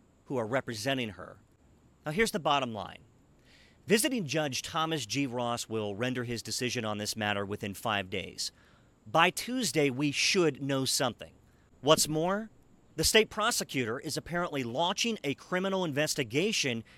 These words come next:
into the apparent campaign finance fraud as it relates to this case. If you aren't following this story, it's Maryland's biggest political scandal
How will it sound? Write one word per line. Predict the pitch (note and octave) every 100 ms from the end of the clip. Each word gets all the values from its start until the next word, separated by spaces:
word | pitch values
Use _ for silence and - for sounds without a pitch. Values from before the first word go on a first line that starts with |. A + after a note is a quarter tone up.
| - -
into | D3 C3+ D3+
the | C3 C3 C3
apparent | - D#3 D3+ -
campaign | - C#3 C#3 B2
finance | A2 C3+ B2+ G#2+
fraud | - D3 D3 D3+
as | A#2+ A2+
it | A#2+
relates | A#2 B2+ -
to | - G#2+ G2
this | G#2+ -
case. | C3+ A2+ - - - - - - - -
If | D#3
you | G3 F4
aren't | C4+
following | - F#3+ F#3 F3 D#3 C#3+
this | C3
story, | - D3 A#2+ G#2+ F#2+ F#2 _ -
it's | A2 C3
Maryland's | D3+ D#3 C#3+ - - A2+
biggest | G2+ C3 F3 - -
political | C#3 B2+ B2 B2
scandal | - C3+ G#2+ F2+ E2+